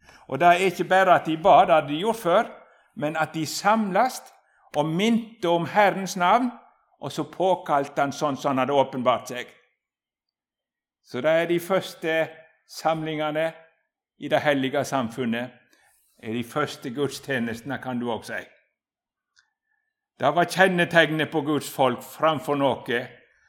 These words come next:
at de måtte samles, for å bruke nytestamentlige ord, i Jesu navn. Det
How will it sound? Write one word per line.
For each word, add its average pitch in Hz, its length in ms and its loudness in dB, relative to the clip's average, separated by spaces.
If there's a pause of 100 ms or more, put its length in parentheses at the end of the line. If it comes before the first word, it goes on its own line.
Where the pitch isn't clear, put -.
(200)
at 123 160 -4
de 135 80 -4
måtte 120 260 -6
samles, 117 840 -4 (440)
for 123 140 -6
å 120 80 -6
bruke 127 260 -4
nytestamentlige 117 800 -4
ord, 104 200 -6 (220)
i 110 140 -8 (140)
Jesu 113 320 -4
navn. 80 300 -8 (1600)
Det 123 320 -6